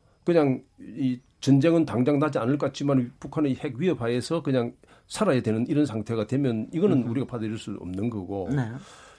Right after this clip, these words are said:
Speaker 1: 뭐 제일 좋은 거는 지금 우리가 아주 낙관적으로 봐서 할 때 마치 얼마 전에 있었던 그 통일이 멀지 않아 있을 것 같은
Speaker 2: 음흠.
Speaker 1: 그런 느낌,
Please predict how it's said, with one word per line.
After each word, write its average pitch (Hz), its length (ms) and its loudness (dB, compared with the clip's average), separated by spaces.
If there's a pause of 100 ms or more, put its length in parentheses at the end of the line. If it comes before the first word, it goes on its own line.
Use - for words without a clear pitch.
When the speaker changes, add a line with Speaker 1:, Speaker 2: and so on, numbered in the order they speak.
Speaker 1:
뭐 180 120 -4
제일 156 320 6
좋은 147 280 6
거는 175 260 6
지금 165 340 2
우리가 143 380 4 (200)
아주 - 220 -4
낙관적으로 156 600 0
봐서 123 280 -4
할 113 140 -8
때 131 220 -2
마치 131 460 -6 (220)
얼마 131 220 2
전에 123 200 2
있었던 127 440 -6
그 135 180 -4
통일이 123 340 2
멀지 135 260 2
않아 123 240 0
있을 131 260 -8
것 139 100 -6
같은 110 500 -2
Speaker 2:
음흠. 135 280 -6
Speaker 1:
그런 143 260 6
느낌, 135 480 2